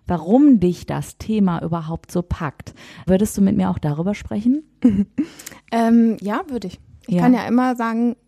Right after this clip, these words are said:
Speaker 2: "Nein."
Speaker 1: Genau, du kannst immer sagen,
Speaker 2: Ja.
Speaker 1: "Stopp, bis hier und, und nicht weiter."
Speaker 2: Mhm.
Speaker 1: Bist du in Berlin geboren oder bist du wie jeder andere aus Berlin hierher
Speaker 2: <laughs>
Speaker 1: gezogen?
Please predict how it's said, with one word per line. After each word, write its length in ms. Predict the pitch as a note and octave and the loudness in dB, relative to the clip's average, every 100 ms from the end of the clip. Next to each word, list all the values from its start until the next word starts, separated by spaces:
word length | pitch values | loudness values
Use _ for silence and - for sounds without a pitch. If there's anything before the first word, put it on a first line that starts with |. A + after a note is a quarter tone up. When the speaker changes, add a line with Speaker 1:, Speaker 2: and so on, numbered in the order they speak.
| - | -8
Speaker 2:
"Nein." 420 | G#3 F3 E3+ G3+ _ | -8 -8 -10 -12 _
Speaker 1:
Genau, 300 | A#3 G#3+ D#3+ | 2 4 4
du 80 | F3+ | 2
kannst 240 | G#3 G#3 | 2 2
immer 180 | A3 A3 | 2 0
sagen, 280 | G#3 G3+ G3+ | -2 -2 -2
Speaker 2:
Ja. 80 | G3+ | -2
Speaker 1:
"Stopp, 260 | - G#3+ | -2 -2
bis 160 | G#3+ - | -4 -8
hier 160 | G#3 | -6
und, 340 | G3+ G3+ F#3+ F#3+ | -4 -4 -6 -8
und 140 | G3 G3 | -6 -6
nicht 180 | - | -6
weiter." 340 | E3+ D#3 - A#3+ | -10 -8 -4 -2
Speaker 2:
Mhm. 100 | E4 - - | -4 -10 -12
Speaker 1:
Bist 280 | F3+ A#3 - | -2 -2 2
du 100 | B3+ | 2
in 540 | A#3+ - G#3+ G#3+ G#3+ G3+ | 2 2 4 4 2 0
Berlin 400 | F#3+ G3 G#3 G3+ | -2 0 2 2
geboren 600 | E3 D3 E3+ A#3 E4+ D#4+ | 0 0 0 0 0 -2
oder 240 | A#3 A3+ | 0 0
bist 200 | A3+ - | -2 -4
du 80 | G3 | -4
wie 60 | |
jeder 280 | F#3 A#3 D4 | -2 -2 -2
andere 280 | A#3+ A3 G3+ | 0 0 0
aus 160 | G3+ - | -6 -4
Berlin 320 | F#3+ G3 G3+ | -2 4 4
hierher 340 | G3+ F3+ D3+ | 4 2 0
Speaker 2:
<laughs> 0 | |
Speaker 1:
gezogen? 580 | C#3 - D3+ C#3+ C#3+ | -2 -4 -4 -4 0